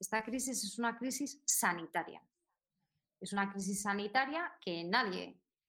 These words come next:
se la ha buscado, que no viene motivado porque hayamos, eh, gastado mucho y luego lo hayamos tenido que digerir, ni nada parecido, ¿no? Sino que es una crisis sanitaria. Y de la lucha contra esa crisis sanitaria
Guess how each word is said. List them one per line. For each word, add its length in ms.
se 140
la 260
ha 40
buscado, 680
que 140
no 160
viene 240
motivado 640
porque 760
hayamos, 560
eh, 640
gastado 540
mucho 520
y 120
luego 260
lo 60
hayamos 320
tenido 340
que 140
digerir, 560
ni 180
nada 260
parecido, 600
¿no? 260
Sino 380
que 180
es 160
una 160
crisis 480
sanitaria. 680
Y 120
de 380
la 220
lucha 580
contra 260
esa 240
crisis 440
sanitaria 760